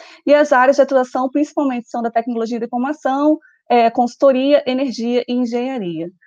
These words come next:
É, além desse projeto Empresas Filhas, a gente tem outros projetos, por exemplo, o projeto Trama Empreendedora, né, em que a gente busca justamente, é, difundir, é, esse conceito e todas as questões relacionadas ao empreendedorismo dentro da universidade,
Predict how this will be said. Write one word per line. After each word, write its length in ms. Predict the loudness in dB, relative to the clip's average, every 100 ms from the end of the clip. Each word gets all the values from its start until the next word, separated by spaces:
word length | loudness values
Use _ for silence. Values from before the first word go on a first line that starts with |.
| _ _ _ _ 0
É, 440 | 4 6 4 4
além 340 | 2 2 4 4
desse 240 | 4 2
projeto 400 | 2 2 2 0
Empresas 380 | -4 -4 -2 -4
Filhas, 400 | -4 -4 -2 -4
a 20 |
gente 140 | -8 -10
tem 160 | -6
outros 300 | -4 -6 -10
projetos, 600 | -8 -4 2 2 2 -2
por 120 | -6
exemplo, 320 | -4 -4 -6 -8
o 20 |
projeto 420 | -6 0 0 -2 -2
Trama 260 | 0 0
Empreendedora, 720 | -2 -2 -2 -2 -2 -2 -2 -6 _ _ _
né, 160 | -2 -2
em 40 |
que 120 | -2
a 40 | -4
gente 280 | -6 -6
busca 340 | -6 -6 -4 -4
justamente, 800 | -4 -6 -6 -6 -6 -8 -6 -4 2
é, 360 | 4 4 2
difundir, 800 | 0 -8 -6 -4 -4 -4 -6 -8 -12 _ _ _ _
é, 340 | 2 4 4 2
esse 160 | 0
conceito 1040 | -2 -4 -4 -2 2 4 4 0 -6 -6 -6
e 320 | -8 -6 -6 -4
todas 220 | -6 -6
as 100 | -8
questões 400 | -10 -6 -6 -4
relacionadas 500 | -6 -6 -6 -6 -6
ao 60 |
empreendedorismo 640 | -6 -6 -4 -4 -4 -6 -8
dentro 260 | -8 -6
da 60 | -6
universidade, 680 | -4 -6 -10 -10 -8 -8 -10